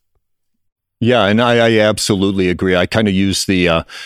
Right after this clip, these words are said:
you know, the saying, we've had a saying over the last couple of years of safe spaces. And yes, we wanna make sure we don't have toxic environments and, you know, we're not bringing guns into school and those sorts of things.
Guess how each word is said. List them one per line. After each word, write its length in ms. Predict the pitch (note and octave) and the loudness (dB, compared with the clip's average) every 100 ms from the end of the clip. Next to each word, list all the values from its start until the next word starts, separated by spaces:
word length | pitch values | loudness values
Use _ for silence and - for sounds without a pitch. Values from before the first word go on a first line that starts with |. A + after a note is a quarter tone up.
| - - _ _ _ | -20 -20 _ _ _
you 160 | A#2 A2+ | 0 2
know, 120 | G#2 | 2
the 120 | G2 | 0
saying, 500 | - C3+ B2+ A2 G2 | 0 0 2 0 0
we've 140 | G#2 - | -2 0
had 200 | C3+ A#2 | 0 0
a 40 | |
saying 320 | - A#2+ A#2 | 0 0 2
over 240 | G2+ F2+ F2+ | 0 0 -2
the 60 | |
last 320 | F2+ F2 - | 0 -2 -2
couple 260 | - G2+ F2+ | -4 -4 -4
of 120 | E2+ | -4
years 320 | F#2 F2+ F#2 | -4 -4 -4
of 120 | G2+ - | -6 -6
safe 360 | - G#2+ G2 | -4 -4 -4
spaces. 880 | - - F2 F2 - A#1+ G1+ - - _ - | -6 -4 -4 -4 -8 -10 -10 -12 -12 _ -4
And 140 | G#2+ | 0
yes, 300 | A#2 A2+ - | 0 0 -2
we 120 | B2 A2+ | -2 0
wanna 280 | A2 A2 | 0 0
make 200 | G2+ G2+ | 0 -2
sure 200 | - A2+ | -2 -2
we 160 | G2 G2 | -2 -2
don't 220 | F#2+ F#2+ | -2 -2
have 180 | G2 F#2 | -4 -2
toxic 440 | G2+ F2 - F#2 | -4 -4 -4 -8
environments 840 | F#2+ F2 E2 D#2+ E2 E2+ E2+ E2+ - | -6 -4 -2 -2 -4 -4 -4 -6 -6
and, 320 | D#2+ D2+ D2 - - - - | -6 -6 -10 -12 -14 -12 -4
you 100 | F#2+ | -2
know, 140 | E2+ | 0
we're 160 | D#2+ F#2+ | 0 0
not 180 | F#2+ - | -2 0
bringing 300 | G#2 F#2+ F2 | -2 -2 -2
guns 280 | F2+ F#2 F#2 | -2 -2 -2
into 220 | F2+ F2+ | -2 -2
school 400 | - F2+ D#2+ E2 | -2 0 0 0
and 160 | F2 | 0
those 180 | G2+ B2+ | 0 -2
sorts 380 | - F2 D#2+ - | -2 -4 -4 -6
of 140 | D2 | -8
things. 560 | - D#2+ C#2 G1+ - | -6 -8 -6 -8 -10